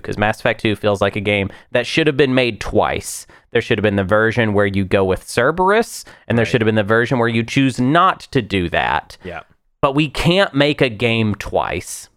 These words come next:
Speaker 1: is
Speaker 2: Mm-hmm.
Speaker 1: what they found out. And I don't blame 'em. I get it. The, it's, it's hard to make games. We will never, ever talk with that, like, very, um, I don't know, kind of, uh, "Oh, I just deserve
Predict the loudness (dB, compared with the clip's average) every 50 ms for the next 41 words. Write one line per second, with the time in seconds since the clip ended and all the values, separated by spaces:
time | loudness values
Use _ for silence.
0 | _ -2 -2 -2 0 0 -2 -2 -2 -2 -4 -4 -2 -2 -2 -2 0 0 0 0
1 | 0 -2 -2 -2 0 0 2 2 2 2 2 2 2 2 2 2 2 0 -2 -4
2 | -4 -2 0 0 0 0 0 0 2 2 2 0 -2 -6 -10 -18 _ _ -6 -2
3 | -2 -2 -2 -4 -6 -4 -2 0 0 0 -4 -10 -20 _ _ _ _ _ _ _
4 | _ 0 0 0 0 0 0 0 2 2 2 2 0 0 0 0 0 0 -2 -4
5 | -6 -4 0 2 2 4 4 2 4 2 2 2 2 2 0 2 2 0 2 2
6 | 2 0 0 0 2 2 2 2 0 -2 -2 0 0 0 0 2 2 2 2 0
7 | -2 -6 -12 _ _ _ _ _ _ _ _ -10 -6 -2 2 2 4 4 4 4
8 | 2 2 0 0 0 0 0 2 2 2 2 2 2 0 0 -2 -4 -6 _ -2
9 | 0 0 2 2 2 2 0 0 0 -2 0 0 0 0 0 2 2 2 2 2
10 | 0 -2 -6 -12 _ _ _ _ _ _ -2 0 2 2 2 0 -2 -4 -2 -2
11 | -2 -2 -2 0 0 2 4 4 4 4 2 2 2 0 0 -2 -6